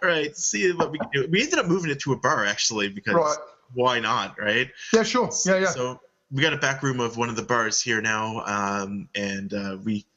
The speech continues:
Speaker 1: every second Thursday we do stuff. Now we do stuff on every Tuesday as well. So, uh, it's, I guess it's just gotta keep, keep it interesting, right? Like,
Speaker 2: Right.
Speaker 1: uh, people get l-, really bored if you don't, um, you know,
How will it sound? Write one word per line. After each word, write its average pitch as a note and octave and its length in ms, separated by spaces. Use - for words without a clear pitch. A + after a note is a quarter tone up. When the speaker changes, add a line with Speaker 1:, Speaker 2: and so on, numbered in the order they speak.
Speaker 1:
every G#2+ 340
second A#2+ 320
Thursday A#2 360
we A2+ 160
do A2+ 120
stuff. A2+ 440
Now G#2+ 180
we A2 80
do G#2+ 140
stuff G#2+ 240
on G#2 180
every G2 180
Tuesday A#2+ 560
as G#2+ 140
well. B2 360
So, G#2 340
uh, G3+ 300
it's, F#3+ 420
I D3 80
guess G#3+ 160
it's F#3 100
just E3 140
gotta D3 180
keep, C#3+ 520
keep F#3 180
it B2 60
interesting, A#2+ 460
right? G2+ 240
Like, G2+ 300
Speaker 2:
Right. D#3 220
Speaker 1:
uh, G#2+ 120
people E3 300
get C#3 120
l-, B2+ 200
really C3 280
bored A#2 340
if - 160
you G#2+ 280
don't, G#2+ 440
um, G2 680
you A#2 120
know, G2+ 220